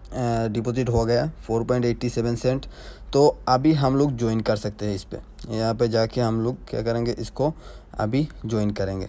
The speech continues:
यहाँ पे, अ, जो फ्री का है, उसी पे बस ज्वाइन करना। आप लोगों को खेलने की ज़रूरत नहीं, मैं बता दूंगा यहाँ पे कैसे करना है, मैं बता दूंगा। पहले इसको कनेक्ट कर लेते हैं, ओपन कर देना, कन्फर्म कर देना, कंटिन्यू, अ, इसके बाद एक्सेप्ट कर देना। इसके बाद आप लोगों का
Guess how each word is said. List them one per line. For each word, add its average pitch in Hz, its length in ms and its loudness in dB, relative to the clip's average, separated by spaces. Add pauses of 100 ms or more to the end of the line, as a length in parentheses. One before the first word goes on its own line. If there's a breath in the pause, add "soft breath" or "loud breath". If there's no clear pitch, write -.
(240)
यहाँ 107 100 0
पे, 110 560 0
अ, 113 80 -2 (2000 loud breath)
जो 113 140 -2
फ्री 131 340 2
का 160 140 8
है, 139 180 10
उसी 127 280 -2
पे 127 140 0
बस 113 140 2
ज्वाइन 107 220 0
करना। 110 220 0
आप 113 80 0
लोगों 123 240 2
को - 80 -10
खेलने 113 240 0
की 123 100 -4
ज़रूरत 110 260 0
नहीं, 107 120 -2
मैं 107 120 -2
बता 104 200 -4
दूंगा 104 240 -4
यहाँ 110 120 -4
पे 113 100 -2 (380)
कैसे 107 220 -6
करना 104 220 -2
है, 98 60 -2
मैं 98 140 -4
बता 95 240 -4
दूंगा। 92 260 -8 (180)
पहले 98 180 -4
इसको 104 180 -6
कनेक्ट 104 300 -2
कर 101 80 0
लेते 104 220 -2
हैं, 156 80 -6 (360 loud breath)
ओपन 123 240 0
कर 131 140 6
देना, 127 260 4
कन्फर्म 120 400 2
कर 123 160 6
देना, 135 360 2
कंटिन्यू, 117 400 -4
अ, 113 140 2
इसके 107 200 -2
बाद 117 120 4
एक्सेप्ट 117 300 -2
कर 123 120 4
देना। 135 240 2 (440 loud breath)
इसके 107 260 -2
बाद 117 160 6
आप 110 160 4
लोगों 113 140 2
का 151 180 0